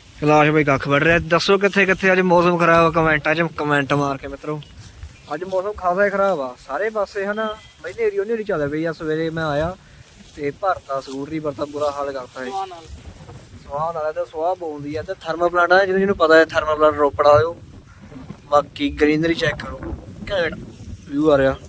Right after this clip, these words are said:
Speaker 1: ਆ ਵਿਚਾਰੇ ਬੰਗਲੇ ਦੇ ਵੀ ਉੜ ਨਹੀਂ ਹੁੰਦਾ ਪ੍ਰੋਪਰ। ਹਾਂ, ਬਾਕੀ ਕਲਾਸ਼ ਲੱਗਿਆ ਵਾ ਆਪਣਾ ਕੱਖ ਵੱਢਣ ਤੇ ਕੰਮ ਕਾਜ ਲਵੇੜ ਕੇ ਫਿਰ ਆਪਾਂ ਇੱਧਰ ਉੱਧਰ ਘੁੰਮਣ ਜਾਣਾ ਹੈ।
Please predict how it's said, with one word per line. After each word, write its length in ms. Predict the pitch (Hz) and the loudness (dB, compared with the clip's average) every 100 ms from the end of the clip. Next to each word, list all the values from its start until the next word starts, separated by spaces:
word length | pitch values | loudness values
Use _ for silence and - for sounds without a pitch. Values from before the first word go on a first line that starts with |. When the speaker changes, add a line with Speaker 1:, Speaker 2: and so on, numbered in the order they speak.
| - - - - - | -20 -20 -20 -16 -8
Speaker 1:
ਆ 60 | 156 | -4
ਵਿਚਾਰੇ 300 | 139 151 160 | 4 4 4
ਬੰਗਲੇ 400 | 156 156 165 170 | 2 4 4 6
ਦੇ 80 | 170 | 6
ਵੀ 60 | |
ਉੜ 140 | 160 156 | 6 4
ਨਹੀਂ 100 | 143 | 0
ਹੁੰਦਾ 160 | 131 | -2
ਪ੍ਰੋਪਰ। 440 | - 135 - - - - - - - - - - _ 165 | -2 -4 -4 -12 -16 -18 -20 -20 -20 -20 -20 -20 _ -12
ਹਾਂ, 160 | 147 143 139 - - - - - | -10 -12 -16 -20 -20 -20 -20 -8
ਬਾਕੀ 300 | 151 - 143 | -6 -6 -6
ਕਲਾਸ਼ 300 | 143 139 143 | 0 2 2
ਲੱਗਿਆ 300 | 135 135 135 | -2 0 2
ਵਾ 80 | 135 | 2
ਆਪਣਾ 220 | 135 135 - _ - - - - - - - | 0 -6 -14 _ -20 -20 -20 -20 -20 -20 -16
ਕੱਖ 260 | - - | -14 -2
ਵੱਢਣ 260 | 139 151 151 - - - - - - - - - | 0 2 0 -4 -18 -20 -20 -20 -20 -20 -20 -2
ਤੇ 140 | 135 | -2
ਕੰਮ 280 | 127 139 139 | 0 0 2
ਕਾਜ 220 | 139 139 | 2 2
ਲਵੇੜ 300 | 147 135 131 | 2 2 0
ਕੇ 220 | 143 151 147 - - | 0 -4 -4 -16 -4
ਫਿਰ 120 | 143 | 0
ਆਪਾਂ 280 | 135 - 139 139 - - - - _ - 427 - - - - - - - 160 | 0 -2 -10 -12 -16 -16 -18 -20 _ -20 -20 -20 -20 -20 -20 -20 -12 -10 -10
ਇੱਧਰ 120 | 160 | -8
ਉੱਧਰ 160 | 175 170 | -8 -8
ਘੁੰਮਣ 280 | 185 156 139 | -10 -10 -8
ਜਾਣਾ 180 | 127 | -10
ਹੈ। 280 | 127 - - | -12 -14 -14